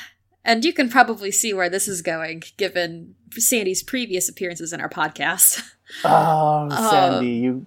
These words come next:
Speaker 2: you, per-, you continue to exist, and you're inflicted on us by Ryan Murphy, who thinks you're hilarious.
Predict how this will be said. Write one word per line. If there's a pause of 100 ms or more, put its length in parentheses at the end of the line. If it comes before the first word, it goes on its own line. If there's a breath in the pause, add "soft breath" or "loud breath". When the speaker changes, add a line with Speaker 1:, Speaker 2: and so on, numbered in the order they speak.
Speaker 2:
you,
per-, (160)
you
continue
to
exist, (440)
and
you're
inflicted
on
us
by
Ryan
Murphy,
who
thinks
you're
hilarious.